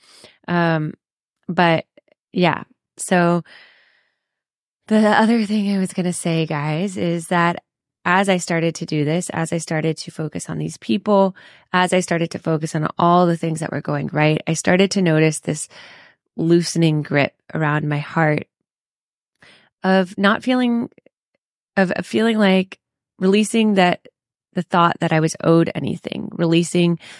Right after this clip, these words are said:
the thought that, like, "Oh, I invited these people to this, so they should invite me to this," and just kind of finding a deep acceptance and peace with that. And also a release of, like, what I was trying to control.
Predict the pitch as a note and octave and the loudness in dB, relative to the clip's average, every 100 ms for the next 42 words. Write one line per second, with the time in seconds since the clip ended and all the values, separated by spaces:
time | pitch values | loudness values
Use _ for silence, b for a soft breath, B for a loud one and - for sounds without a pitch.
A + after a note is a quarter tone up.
0 | - E3+ F3 D#3 D#3+ - D3 - D#3 D3+ | -8 -2 2 2 0 0 0 0 -2 -2
1 | - F3 E3 D#3+ B B B E3+ E3 D3 | 0 4 4 2 B B B -4 -2 -2
2 | D3+ D3+ - - - - - F3 F#3+ F#3+ | -4 -4 -8 -10 -12 -10 -8 2 4 4
3 | F3 D3+ E3 - - - - E3 D#3+ - | 2 -2 -2 -6 -6 -4 -4 -4 -4 2
4 | G3 G3 - B B B - G#3 A#3 D4+ | 4 2 -2 B B B -6 -4 -2 0
5 | D#4 - F3+ G3 G3+ F3+ F3+ F3 - - | -2 -2 -4 0 0 -2 -4 -6 -8 -8
6 | - E3+ - F3+ E3+ D#3+ - D#3 D#3 - | -4 -4 -4 -4 -4 -6 -4 -6 -4 -4
7 | F#3+ A3 A#3+ D4 B B B - F#3 F#3 | -2 0 0 -2 B B B -6 0 2
8 | F#3 A3 G#3 G3 E3+ F3 F#3 - E3+ E3+ | 2 2 2 2 2 2 2 0 0 0
9 | - E3+ E3 E3 - E3 D#3 - D#3+ - | 0 0 0 -2 -4 -4 -6 -10 -10 -10
10 | - F3+ - - | -2 0 0 -4